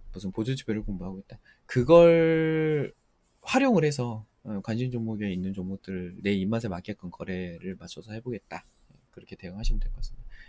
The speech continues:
그러니까 단기적으로 대응할 수 있는 그런 거래 방법들은 다양하게 있는데, 중장기적으로 이게 좀 올라갈 수 있는 그런 흐름인가? 그걸 좀 참고를 해서 보시면 더 좋겠죠. 거기에다가 리포트도 좀 확인을 해가지고,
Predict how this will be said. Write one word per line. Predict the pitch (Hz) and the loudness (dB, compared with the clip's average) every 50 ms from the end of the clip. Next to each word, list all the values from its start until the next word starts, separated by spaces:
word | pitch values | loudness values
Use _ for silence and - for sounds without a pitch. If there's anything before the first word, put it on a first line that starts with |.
| - - - - - | -20 -20 -20 -14 -12
그러니까 | - - - | -12 -12 -6
단기적으로 | - 113 120 135 139 170 180 - 180 170 165 160 156 147 151 151 147 147 143 143 135 139 139 139 135 135 131 - | -4 -2 0 0 0 0 2 4 6 6 6 6 4 2 0 0 2 2 2 0 2 2 2 2 2 0 0 0
대응할 | 110 101 117 123 127 120 | -2 -2 0 -2 -2 -4
수 | - - 113 | -4 -4 -4
있는 | 104 101 104 107 110 110 110 110 107 104 104 104 101 | -2 -2 -2 -2 -4 -4 -4 -4 -6 -6 -6 -8 -8
그런 | - 104 104 101 | -8 -8 -8 -8
거래 | 95 - 92 101 101 | -6 -6 -6 -6 -4
방법들은 | 110 107 104 101 - 113 117 127 131 | -6 -8 -10 -10 -10 -10 -8 -8 -8
다양하게 | - - 90 95 98 104 113 117 120 113 | -10 -10 -8 -6 -6 -6 -6 -6 -6 -8
있는데, | 95 87 87 87 98 107 131 147 156 - _ _ _ _ _ _ _ _ | -8 -8 -10 -10 -8 -8 -8 -8 -8 -10 _ _ _ _ _ _ _ _
중장기적으로 | - 110 110 117 135 135 135 131 123 123 113 110 107 110 101 | -4 -2 0 2 2 2 2 2 2 2 0 0 -2 0 -2
이게 | 92 87 92 92 104 104 92 | -2 -2 -4 -4 -4 -4 -2
좀 | - 95 90 | -2 -2 -2
올라갈 | 90 98 117 131 127 123 120 | 0 0 0 0 0 0 -2
수 | - - 92 | -4 -4 -6
있는 | 90 92 107 113 117 110 107 95 | -4 -2 0 0 -2 -2 -4 -6
그런 | - - 110 117 120 117 | -4 0 0 2 2 2
흐름인가? | 123 156 170 196 180 131 101 95 92 120 135 139 - - _ _ _ _ _ | 2 2 2 2 2 2 0 0 0 0 0 0 -2 -8 _ _ _ _ _
그걸 | - 107 104 113 113 | -4 -2 0 0 -2
좀 | - 98 98 | -2 -6 -8
참고를 | - - 143 147 143 131 107 101 110 | -8 -8 -6 -6 -4 -4 -4 -4 -4
해서 | 123 143 - - 101 87 87 95 123 139 - - - - - - _ _ _ _ | -6 -8 -8 -8 -12 -12 -12 -12 -14 -12 -12 -14 -14 -14 -18 -20 _ _ _ _
보시면 | - 98 - 101 95 | -8 -8 -6 -8 -6
더 | - 110 | -6 -6
좋겠죠. | 104 - 110 - - 139 - - - 82 78 82 107 - _ _ _ _ _ _ _ _ _ | -6 -6 -8 -6 -6 -6 -6 -8 -10 -12 -14 -16 -18 -20 _ _ _ _ _ _ _ _ _
거기에다가 | _ - 98 101 107 101 92 107 104 98 104 123 151 175 196 - - - | _ -4 -4 -2 -2 -2 -2 -2 -4 -4 -4 -4 -4 -4 -6 -8 -6 -4
리포트도 | 104 104 - 143 143 139 131 120 - 107 101 | -4 -2 0 0 0 0 0 -2 -4 -6 -8
좀 | - 101 104 | -6 -6 -6
확인을 | 117 123 123 107 101 104 120 | -6 -4 -4 -4 -4 -4 -4
해가지고, | 131 131 131 120 - - - 117 143 175 | -4 -4 -4 -6 -8 -10 -8 -8 -8 -8